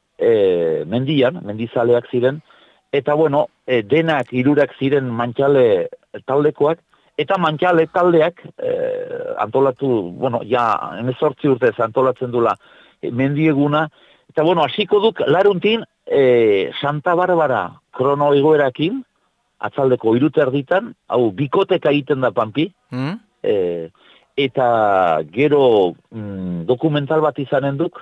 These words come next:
Speaker 1: herriko, e, kulturetxian, eta igandean, hau ere nobedade gisa, ba, mendi irteera inente beratzitan, goizeko behatzitan, beratik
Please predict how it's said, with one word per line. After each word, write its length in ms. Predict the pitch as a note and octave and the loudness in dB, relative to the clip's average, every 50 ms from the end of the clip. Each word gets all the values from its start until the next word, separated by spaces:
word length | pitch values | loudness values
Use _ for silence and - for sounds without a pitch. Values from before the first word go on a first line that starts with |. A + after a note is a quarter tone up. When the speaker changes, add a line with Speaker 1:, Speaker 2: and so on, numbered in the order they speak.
| - - | -18 -8
Speaker 1:
herriko, 880 | - A2+ A#2+ C3 C#3 - - C3 B2 A#2 A2 G2 F#2 F2 D#2+ C#2+ - - _ _ _ _ _ | -6 -4 -4 -4 -4 -2 0 2 2 4 4 4 2 2 0 -2 -6 -12 _ _ _ _ _
e, 120 | - G2+ G2 | -8 -8 -4
kulturetxian, 800 | - B2+ A#2+ B2+ C#3 C3+ C#3 C3 - - D3+ D3+ D#3 D#3+ D#3+ D3 _ - _ _ | -4 -4 -4 -2 0 0 0 -2 -2 -2 0 0 0 0 -2 -8 _ -20 _ _
eta 160 | - C3 B2 F3 | -6 -2 -2 0
igandean, 560 | E3 F3 F#3+ G3+ G3 F#3 F3 F#3 A3 B3+ B3+ | 2 2 0 0 2 2 2 2 0 -2 -2
hau 240 | - C#3 D3 D3 C#3+ | -2 0 2 2 4
ere 380 | C#3 C3 C3 B2 A#2 A2 A2 G#2 | 4 4 4 4 4 2 -2 -2
nobedade 480 | G#2 A#2+ C#3 C#3+ C#3+ C#3+ D3 C#3+ D3 C3+ | -2 0 2 2 4 4 2 2 0 0
gisa, 320 | C#3+ C3+ - - D#3+ E3+ F3 _ _ _ _ _ _ _ | -2 -4 -2 -2 -2 -2 -4 _ _ _ _ _ _ _
ba, 120 | - B2 B2 | -2 -2 0
mendi 340 | C3 C#3 C#3+ D#3 D#3 F3 D#3+ | 0 -2 -2 0 0 0 2
irteera 460 | D3 C#3 B2 - D#3 D3 C#3 C#3 C3 | 0 0 0 2 2 4 4 4 2
inente 600 | C3+ C#3 D3 C#3+ C3 A#2+ B2+ B2 A#2 G#2+ G#2 F#2 - _ | 2 2 0 -2 -2 2 2 4 4 4 0 -2 -4 _
beratzitan, 720 | _ G2 G2+ A2+ A#2+ B2+ D3 D3 - - D#3 - E3+ F3 E3 | _ -4 0 2 2 4 2 0 0 -4 -4 -2 -2 -2 0
goizeko 400 | C#3+ B2+ A#2+ - C#3+ - C#3+ B2+ | -2 -2 -2 -2 -2 0 0 2
behatzitan, 600 | B2 C3 C3 B2+ - C#3+ B2 D#3 E3+ F#3 F#3 F3+ - _ _ _ _ _ _ - | 4 2 2 2 -2 -4 -2 -2 -2 -2 -4 -8 -14 _ _ _ _ _ _ -6
beratik 560 | A2 C#3+ F3+ G3 F#3 E3+ - F3+ F3 - | -2 0 2 2 2 2 0 -2 -2 -2